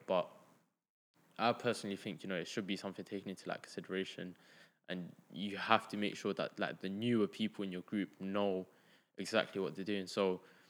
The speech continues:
even, even us, like, of course, we started our own group,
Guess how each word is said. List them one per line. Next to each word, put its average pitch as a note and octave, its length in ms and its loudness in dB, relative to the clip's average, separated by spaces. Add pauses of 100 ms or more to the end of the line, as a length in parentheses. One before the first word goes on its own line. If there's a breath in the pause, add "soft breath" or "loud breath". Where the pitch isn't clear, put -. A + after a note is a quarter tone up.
(340 soft breath)
even, B2+ 520 6
even B2 200 6
us, G#2 200 2
like, F#2 160 6 (400)
of - 160 -4
course, A2 180 4
we A#2 160 6
started A2 340 8
our F#2+ 120 6
own G#2 140 2
group, G2+ 360 2